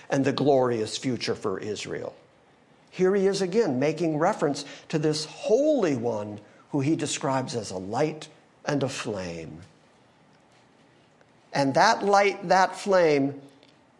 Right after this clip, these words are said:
will burn and devour all his thorns and briars in a single day. He's gonna wipe out his enemies. The book of Revelation says he comes with a two-edged sword out of his mouth, mops up the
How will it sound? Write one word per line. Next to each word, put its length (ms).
will 140
burn 400
and 180
devour 760
all 280
his 380
thorns 460
and 180
briars 600
in 120
a 80
single 580
day. 640
He's 180
gonna 200
wipe 400
out 260
his 300
enemies. 680
The 80
book 180
of 100
Revelation 600
says 240
he 100
comes 300
with 100
a 60
two-edged 540
sword 440
out 180
of 80
his 200
mouth, 500
mops 420
up 200
the 160